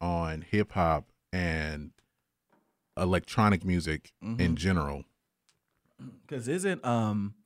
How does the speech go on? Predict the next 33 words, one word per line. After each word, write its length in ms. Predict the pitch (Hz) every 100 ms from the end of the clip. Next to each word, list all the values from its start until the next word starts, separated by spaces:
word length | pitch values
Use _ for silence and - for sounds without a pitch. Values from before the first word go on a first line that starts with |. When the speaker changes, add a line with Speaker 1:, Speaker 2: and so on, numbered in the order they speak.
| _ _ _ _ - - _ _ _ _ _ _ -
Speaker 2:
Afrika 240 | 131 165 175
Bambaataa 600 | 156 131 165 202 117 107 - -
used 240 | 120 117 110
a 40 |
Kraftwerk 380 | - 107 104 101
sample, 320 | 120 107 98
I, 160 | 76 104 92 -
I 120 | 104
figured 360 | - 104 98 92
out. 180 | 80 98
Speaker 1:
Yeah, 240 | 104 71
Planet 340 | - 104 90
Rock. 220 | 82 82 87
Speaker 2:
Yeah, 140 | 131
Planet 260 | 123 156 139
Rock. 360 | 139 113 110 - - - _ _ -
I 100 | 123
didn't 180 | 139 135
know 160 | 156
that. 160 | 123 110
And 80 | 117
that's 180 | 131 151
when 80 |
I 60 | 131
kinda 240 | 139 123
realized, 380 | 117 143 113 110 101
"Oh, 100 | 113
that's 380 | 123 143 139
what 160 | 120 -
you 60 | 110
guys 280 | 98 98
meant." 300 | 98 73 - _ _ _ _ _ -
Yeah. 200 | -